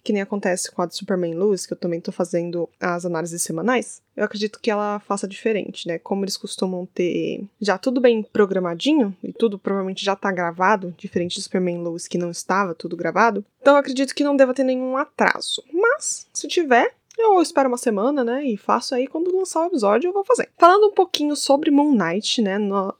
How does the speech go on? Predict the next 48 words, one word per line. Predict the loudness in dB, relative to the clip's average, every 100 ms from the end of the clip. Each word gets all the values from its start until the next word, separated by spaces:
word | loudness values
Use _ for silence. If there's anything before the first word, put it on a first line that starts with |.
| _
nós | -2 0
acompanhamos | 0 -4 -2 0 0 -2 -6
o | -6 -4
Steven | -4 -2 2 4 4
Grant, | 2 2 -2 -2 -10 -12 -4
que | 2
é | 4
o |
Oscar | 4 2 0 0 0
Isaac, | 0 0 -2 -20 _ -2
que | 0
ele | 2
é |
um | 2
homem, | 2 2
né, | 0
que | 0
mora | 2 2 2
em | 2
Londres, | 0 0 -2 -2 -4 -2
ele | 0 2
trabalha | 2 2 2
numa | 0 0
gift | -4 -6 -6
shop | -2 2 2 2 -2
do | 0 -2 -2 -4 -6 -4
National | -2 -2 -2 -4
Gallery, | -2 -2 0 2 0 _ _ -4
em, | -2 -2 -6 _ -2
em | 2
Londres | 4 2 0
mesmo, | -4 -2 0
né, | -2
fica | -4 -6
lá | -6
na | -6
capital. | -6 0 4 4 _ -2
E | 6 8 8 4 0 -4
nesse | 0 2 2 -2 -10 -12 0 2 4
museu, | 4 4 4 4
né, | 2
de | 2 2
arte | 2 0 -4
tá | 2 2 2
com | 0
uma | -4
exposição | -2 -4 -4 -6 0 2 2
sobre | -4 -8 0 2 2 2 0 0